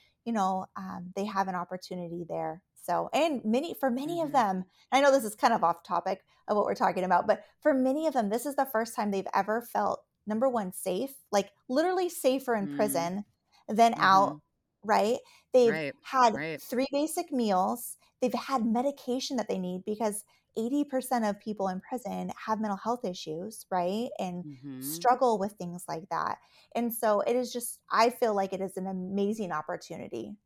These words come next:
Speaker 1: It, some people think that it's like,
Speaker 2: Mm-hmm.
Speaker 1: "Oh, their life's over." Well, no, maybe their life's just beginning because they're,
Speaker 2: Right.
Speaker 1: they're getting a fresh start.
Speaker 2: Oh, man, it's such a, it, that is,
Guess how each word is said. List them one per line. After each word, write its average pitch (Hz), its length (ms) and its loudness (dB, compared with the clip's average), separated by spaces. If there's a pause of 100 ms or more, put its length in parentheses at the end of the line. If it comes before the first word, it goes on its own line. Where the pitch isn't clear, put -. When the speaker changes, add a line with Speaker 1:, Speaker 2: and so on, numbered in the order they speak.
(100)
Speaker 1:
It, - 160 -6
some 269 160 4
people 269 300 4
think 233 180 0
that 208 140 2
it's 190 180 0
like, 190 120 0
Speaker 2:
Mm-hmm. - 60 -4
Speaker 1:
"Oh, 269 160 10
their 226 120 2
life's 202 320 2
over." 185 400 6
Well, 202 160 2
no, 226 320 4
maybe 208 280 -2
their 277 160 0
life's 220 300 -2
just 214 220 -10
beginning 180 600 -8
because 208 360 -6
they're, 190 280 -4
Speaker 2:
Right. 151 360 -8
Speaker 1:
they're 240 100 0
getting 294 240 -4
a 330 60 -8
fresh 262 240 -2
start. 285 420 -2 (360)
Speaker 2:
Oh, 170 40 -6
man, 165 260 -2
it's 185 160 -4
such 220 180 -4
a, 185 180 -2
it, 175 80 -2
that 190 120 0
is, 170 160 -2